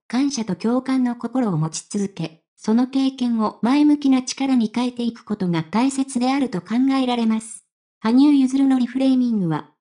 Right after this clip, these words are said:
私たちに希望と勇気を与え、未来への前進への力強いメッセージを送っています。今後も彼の活動から目が離せません。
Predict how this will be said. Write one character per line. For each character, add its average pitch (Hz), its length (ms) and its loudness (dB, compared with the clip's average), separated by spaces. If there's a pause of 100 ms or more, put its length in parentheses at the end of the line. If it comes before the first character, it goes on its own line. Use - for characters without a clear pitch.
私 220 320 -2
た 277 140 -2
ち 220 140 -2
に 175 100 0
希 202 140 -6
望 254 180 2
と 254 140 -2
勇 262 220 2
気 202 160 -6
を 170 60 0
与 175 320 -4
え、 160 200 -10 (120)
未 277 120 2
来 294 200 4
へ 226 60 2
の 190 200 0
前 233 200 0
進 240 320 0
へ 202 60 2
の 170 260 0
力 294 340 -2
強 285 240 2
い 247 80 4
メ 240 120 2
ッ - 20 0
セ 233 240 -6
ー 214 60 -2
ジ 202 140 -4
を 180 100 -4
送 180 160 -8
っ - 20 -12
て 226 140 -6
い 214 100 2
ま 208 140 0
す。 - 200 -20 (360)
今 302 260 2
後 302 100 4
も 285 140 4
彼 285 260 0
の 233 140 0
活 202 300 -6
動 262 180 0
か 240 140 -6
ら 233 100 0
目 240 140 2
が 220 100 0
離 185 240 -2
せ 202 140 -2
ま 202 100 0
せ 180 180 -4
ん。 - 200 -4